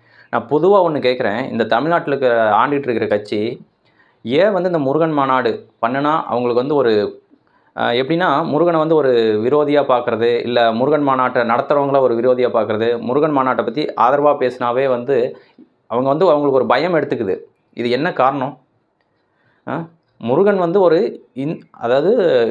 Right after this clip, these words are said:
இந்து மத கடவுள். அது வந்து முருகன் வந்து அவங்கவங்க வழிபடுறாங்க, அவங்கவங்க அந்த க-, முருகன்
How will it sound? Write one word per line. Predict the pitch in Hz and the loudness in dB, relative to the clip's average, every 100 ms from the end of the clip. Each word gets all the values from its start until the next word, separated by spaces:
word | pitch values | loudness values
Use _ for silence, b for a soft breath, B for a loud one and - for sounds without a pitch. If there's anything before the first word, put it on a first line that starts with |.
| - | -2
இந்து | - 180 185 | -4 -2 0
மத | 151 139 196 - - | 2 2 0 -4 -2
கடவுள். | 117 135 107 - - _ _ b b b | 0 0 -2 -6 -16 _ _ b b b
அது | - 123 | -2 0
வந்து | 151 208 | 0 0
முருகன் | 165 170 185 | 2 2 2
வந்து | 170 165 190 | 0 0 0
அவங்கவங்க | 156 143 151 | 2 0 0
வழிபடுறாங்க, | 147 135 143 139 139 135 139 143 | 0 2 0 2 0 0 -2 0
அவங்கவங்க | 123 127 131 139 139 131 117 - | 0 0 -2 0 0 2 0 -4
அந்த | 120 117 | -4 0
க-, | 117 113 | 0 0
முருகன் | 127 139 135 131 | -2 -2 -4 -6